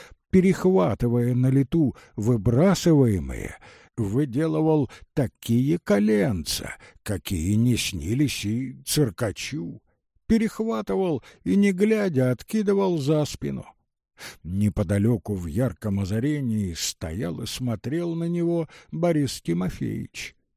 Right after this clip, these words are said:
Выхлестнуло над серединой промтоварных складов высоко пламя и крутым светом высветило весь двор, в котором всё, казалось, стояло неподвижно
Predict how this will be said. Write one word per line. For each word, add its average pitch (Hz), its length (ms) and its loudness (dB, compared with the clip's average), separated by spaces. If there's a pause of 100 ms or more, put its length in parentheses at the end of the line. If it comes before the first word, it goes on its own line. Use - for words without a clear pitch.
(140)
Выхлестнуло 123 1160 0
над 120 260 0
серединой 151 880 0
промтоварных 151 1160 0
складов 143 880 -4 (240)
высоко 143 760 2 (100)
пламя 139 640 -6 (340)
и 95 220 -4 (100)
крутым - 720 -4
светом 143 800 -2
высветило 160 920 -2
весь 131 480 2
двор, 127 720 -6 (340)
в - 140 -12
котором 123 600 0 (160)
всё, - 560 -6
казалось, 131 540 0
стояло 117 600 -2
неподвижно 90 1080 -6